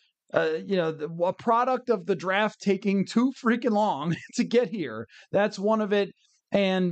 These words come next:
maybe some people putting some stuff out there with intent to help C J Stroud, uh, drop, to put a little bit of maybe, uh, question in the minds of teams that might draft him. But a prospect to that level,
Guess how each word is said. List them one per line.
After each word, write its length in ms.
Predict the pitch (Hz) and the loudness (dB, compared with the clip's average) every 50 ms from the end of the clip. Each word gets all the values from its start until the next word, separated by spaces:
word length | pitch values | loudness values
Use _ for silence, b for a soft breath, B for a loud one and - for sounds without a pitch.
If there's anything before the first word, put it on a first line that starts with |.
| 165 175 | 0 0
maybe 440 | 190 214 226 233 196 226 226 214 214 | 2 2 0 0 0 0 0 0 0
some 200 | - - 202 180 | 0 -2 -2 0
people 300 | - 202 196 185 190 180 | 0 -2 -2 -2 -2 -2
putting 300 | - 190 190 190 190 185 | 0 0 0 0 0 -2
some 200 | - - 180 165 | -2 -2 -4 -4
stuff 280 | - - 180 165 - | 0 2 2 2 2
out 280 | 175 160 160 165 156 - | 2 2 2 2 2 2
there 240 | 175 160 156 151 151 | 2 2 2 2 0
with 240 | 147 147 156 151 - - | 0 0 -2 -2 -4 -6
intent 580 | 156 156 151 - - - 175 190 196 208 208 208 - B B B B B B B B - | -4 -4 -4 -4 -2 0 0 2 2 0 -2 -4 -10 B B B B B B B B 0
to 260 | - 170 160 156 151 | 2 2 2 2 0
help 340 | 156 165 175 175 175 175 - _ _ - | 0 0 0 0 -2 -4 -16 _ _ -10
C 200 | - - 185 185 | -4 -2 0 2
J 200 | 156 185 175 170 | 2 2 2 0
Stroud, 440 | 156 - - 180 170 160 165 165 156 143 131 - - | 0 -2 0 0 2 2 2 2 0 -4 -10 -10 -6
uh, 320 | 147 147 139 135 131 127 123 - | -2 0 0 0 0 -2 -4 -2
drop, 380 | - 175 170 170 175 185 - - | 0 0 2 2 0 -2 -4 -4
to 80 | - 143 | -6 -4
put 180 | - 170 170 | 0 0 0
a 40 | 165 | 2
little 300 | 143 143 165 190 196 185 | 2 2 2 2 2 2
bit 220 | 156 170 185 185 | 2 0 2 4
of 180 | 185 180 175 160 - b b b b b b - | 4 2 2 0 -6 b b b b b b 0
maybe, 520 | 147 160 175 170 151 175 170 160 156 160 | 2 2 2 2 0 0 -2 0 0 0
uh, 220 | 151 143 139 135 131 135 | 0 0 -2 -4 -6 -4
question 560 | - - 196 190 180 - - - 208 196 190 | 0 2 2 2 0 -2 -4 0 0 0 0
in 100 | 185 175 | 0 -2
the 80 | 156 139 | -2 -2
minds 460 | 147 156 160 175 175 180 180 180 156 | -2 0 2 2 2 2 0 0 -2
of 120 | 175 151 - | -4 -6 -2
teams 320 | - 180 180 180 175 160 | -2 0 0 0 0 0
that 120 | 165 175 156 | -2 -2 0
might 240 | 156 156 156 151 | 0 0 -2 -2
draft 460 | 135 - 151 156 160 165 160 - - - | -2 0 2 2 2 2 0 -2 -2 -2
him. 300 | 175 165 160 160 147 - b b b b b - | -2 0 0 -2 -4 -8 b b b b b 0
But 260 | - 165 160 151 - - - | 2 2 2 2 -2 -6 -10
a 60 | 160 | -10
prospect 640 | 156 - 190 190 190 208 202 - - 214 202 208 - | -6 0 2 2 2 2 0 0 -2 -2 -2 -2 -2
to 60 | 196 | 0
that 220 | 175 196 196 196 | 2 2 2 2
level, 480 | 175 190 196 208 196 208 226 220 214 208 | 0 0 0 0 2 2 0 0 0 -4